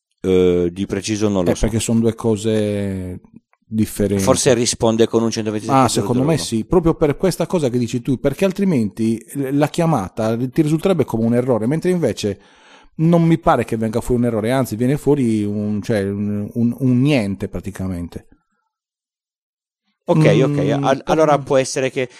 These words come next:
Speaker 1: sì, se si scassa Paiol e hai il D N S secondario, hai le pubblicità, ma comunque navighi.
Speaker 2: Eh sì, ma giusto per, perché altrimenti, eh, effettivamente se dovesse scassarsi, eccetera, eccetera,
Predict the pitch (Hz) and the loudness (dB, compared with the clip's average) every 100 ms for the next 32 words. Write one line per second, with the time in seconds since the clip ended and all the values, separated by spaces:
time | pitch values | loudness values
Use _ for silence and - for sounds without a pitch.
0 | - - - 190 - 175 - 175 - 190 | -16 -4 0 0 0 0 0 -2 -2 0
1 | 185 175 185 180 170 165 175 180 139 139 | 0 0 2 2 4 2 0 -2 -2 0
2 | 135 127 120 101 123 127 123 131 135 135 | -2 -4 -8 -12 -10 -10 -6 -4 -4 -4
3 | 143 135 - 143 156 151 127 123 135 - | -4 -4 -4 -2 0 2 2 2 0 0
4 | 127 131 123 123 120 117 127 - 120 110 | 0 2 2 -2 -6 -6 -6 -2 0 0
5 | 107 98 92 82 80 80 143 135 113 - | -2 -4 -4 -6 -6 -4 0 0 0 -4
6 | 120 - - 113 107 110 127 113 - 104 | -4 -6 -8 -2 0 0 0 -2 -2 -4
7 | - - - 98 123 117 151 156 110 101 | -4 -12 -8 -2 0 2 0 2 0 -4
8 | - 104 101 95 - 110 117 135 143 185 | -4 -2 -2 -4 -6 -4 -2 0 2 2
9 | 151 117 110 - - - - - _ _ | 0 0 0 -2 -14 -20 -20 -20 _ _
10 | - - 139 131 139 143 135 - 131 117 | -4 2 4 4 4 4 2 2 0 0
11 | 143 131 - 139 131 123 110 131 117 139 | -4 -4 0 2 2 0 -2 -6 -4 -4
12 | 147 170 190 117 98 | -2 -2 0 -2 -4